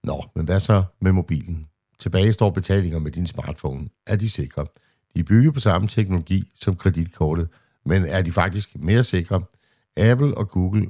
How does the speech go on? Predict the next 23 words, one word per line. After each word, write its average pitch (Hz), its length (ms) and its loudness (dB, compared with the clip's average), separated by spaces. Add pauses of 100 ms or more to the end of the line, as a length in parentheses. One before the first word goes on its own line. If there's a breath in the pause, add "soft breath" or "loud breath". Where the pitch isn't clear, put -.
har 98 180 0
jo 92 140 2
indbygget 104 480 2
ekstra 95 240 -4
sikkerhed 95 480 2
i 90 120 -8
form 95 260 0
af - 100 -6
pin-koder, 101 540 2 (160)
fingeraftryk, 92 800 -2
ansigtsgenkendelse 85 1120 -4
og 90 120 -4
tilsvarende. 69 560 -8 (840 soft breath)
Samtidig 117 520 2
er - 80 -10
både 92 360 0
Apple 92 260 -2
Pay 87 340 -2
og 90 140 -8
Google 90 300 -4
Pay 76 400 -4
kun 92 200 0
tilgængelige, 90 580 -4